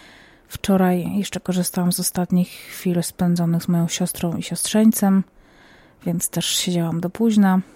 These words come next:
Tego snu miałam niewiele. Potem cały dzień w pracy, a potem szybkie zakupy do domu i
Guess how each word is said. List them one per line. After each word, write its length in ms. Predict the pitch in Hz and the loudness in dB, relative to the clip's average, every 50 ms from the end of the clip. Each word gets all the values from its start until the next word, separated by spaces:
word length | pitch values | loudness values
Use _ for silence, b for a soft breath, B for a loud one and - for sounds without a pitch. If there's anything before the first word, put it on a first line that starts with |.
| B B B | B B B
Tego 200 | - 180 175 170 | -12 -10 -8 -8
snu 200 | - - 190 185 | -6 -4 -2 -2
miałam 240 | 180 185 180 175 180 | -2 -2 -2 -2 -2
niewiele. 420 | 165 170 175 165 165 165 170 175 B B B B B _ B B B B B B B B B B | -2 -2 -2 -2 -2 -2 -2 -4 B B B B B _ B B B B B B B B B B
Potem 260 | - 190 - 175 175 | -12 -6 -2 -2 -2
cały 220 | - 175 170 165 170 | 0 0 -2 -2 -2
dzień 160 | 175 - 156 | -4 -6 -8
w 100 | - - | -8 -6
pracy, 440 | - - 190 196 - - - 185 165 | -4 -2 -2 -2 -2 -2 -4 -4 -4
a 60 | 165 | -4
potem 480 | - - 160 - - 165 165 165 170 B B B B B B _ _ _ _ _ _ _ _ - _ | -6 -10 -12 -8 -6 -4 -2 -2 -4 B B B B B B _ _ _ _ _ _ _ _ -20 _
szybkie 320 | - - 196 - - 190 | -16 -16 -16 -10 -8 -6
zakupy 560 | 180 180 170 - - 180 - - 180 175 175 180 | -4 -4 -6 -6 -8 -12 -6 -4 -2 -2 -2 -2
do 120 | 180 175 | -4 -6
domu 380 | 180 180 175 175 180 175 180 - | -4 -4 -4 -4 -4 -4 -4 -4
i 200 | 185 - 175 175 | -6 -6 -6 -6